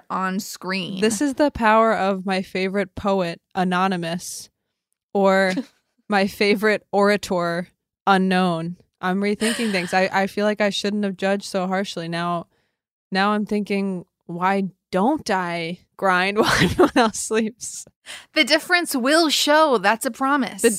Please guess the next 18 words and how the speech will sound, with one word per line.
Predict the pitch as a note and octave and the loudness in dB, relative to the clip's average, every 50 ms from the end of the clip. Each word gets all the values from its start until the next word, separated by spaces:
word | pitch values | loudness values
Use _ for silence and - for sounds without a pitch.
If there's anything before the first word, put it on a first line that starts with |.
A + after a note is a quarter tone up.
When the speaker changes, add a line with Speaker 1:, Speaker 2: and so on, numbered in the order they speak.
| - | -2
Speaker 2:
the | G#3 B3+ | -4 -4
difference | A3+ - C#4+ D#4+ F#4+ A4 G#4 - | 0 0 2 4 4 4 4 6
will | E4+ F4 E4+ | 4 4 4
show | - - - C4 B3+ B3 | 4 4 4 4 4 4
was | A#3 A3 G#3+ G#3 G3+ - | 4 2 0 0 -2 -4
really | F#3 F#3+ G3 G3 G3+ G3 | -4 -2 0 2 2 2
hit | G#3 G3+ F3+ | 0 -2 -2
me | F#3+ F#3+ | -2 -4
to | F#3 F#3+ | -2 -2
my | F3+ F3 F3 | -2 -2 -4
core | F3 - G3 F#3 F3 | -2 0 0 0 0
because | F3 F3+ - G3+ F#3+ F3 | -2 -2 -2 -2 -2 0
I | D3+ F3 F3+ | 0 0 0
hadn't | F#3+ G3 G#3+ A3 A#3 A3 G3+ | 0 0 0 0 -2 -2 0
thought | G3+ G3 G3 G3 | 2 4 4 4
about | G3+ F#3+ F#3 F#3 F3+ | 4 2 0 0 0
that, | F#3 F3+ F3 F3 - | 0 -2 -2 -2 -2
but, | F#3 F3+ F3 | -4 -4 -6